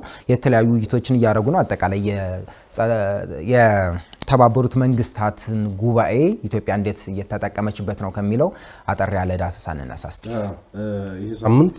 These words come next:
Speaker 2: የ-፣ በኢትዮጵያ ዲፕሎማሲ ብዙ ስራ የተሰራበት፣ ስኬታማ ስራ የተሰራበት ይመስለኛል። በርካታ የጎንዮሽ፣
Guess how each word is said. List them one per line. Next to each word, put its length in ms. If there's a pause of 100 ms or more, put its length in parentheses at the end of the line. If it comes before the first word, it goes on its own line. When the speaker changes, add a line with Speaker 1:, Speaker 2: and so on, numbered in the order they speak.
Speaker 2:
የ-፣ 200
በኢትዮጵያ 580
ዲፕሎማሲ 500 (120)
ብዙ 200 (480)
ስራ 160
የተሰራበት፣ 560
ስኬታማ 440 (480)
ስራ 180
የተሰራበት 600
ይመስለኛል። 460
በርካታ 460 (340)
የጎንዮሽ፣ 720